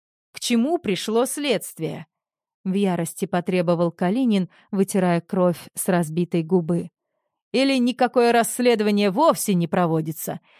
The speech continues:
и вы все тут чёртовы клоуны?" "Успокойтесь", твёрдо попросила Анна. "А к тебе?"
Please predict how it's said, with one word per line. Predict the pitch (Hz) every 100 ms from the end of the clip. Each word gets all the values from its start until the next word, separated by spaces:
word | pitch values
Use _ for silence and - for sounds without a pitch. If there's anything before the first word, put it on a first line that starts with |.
| -
и | 220 226
вы | 262
все | - 277 254
тут | 240 -
чёртовы | - 240 226 233 226
клоуны?" | 226 330 370 214 170 160 160 _ _ _ _ _ _ _
"Успокойтесь", | 190 180 - 208 - 202 233 269 - 190 185 - - - _ _ _ _ _
твёрдо | 196 175 180 175 175
попросила | - 170 175 175 - 175 170 -
Анна. | 185 175 165 165 175 - _ _ _ _
"А | - 190
к | -
тебе?" | - 220 160 277 302 165